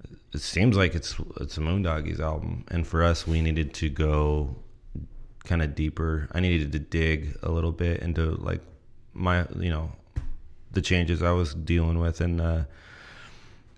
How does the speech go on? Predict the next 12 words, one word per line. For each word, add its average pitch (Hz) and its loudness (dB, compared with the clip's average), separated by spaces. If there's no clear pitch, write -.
and 92 6
then 104 6
it 98 6
ended 92 6
up, 92 6
like, 87 4
our, 87 4
our 90 6
manager, 85 6
Frank, 87 2
was, 71 2
like, 64 0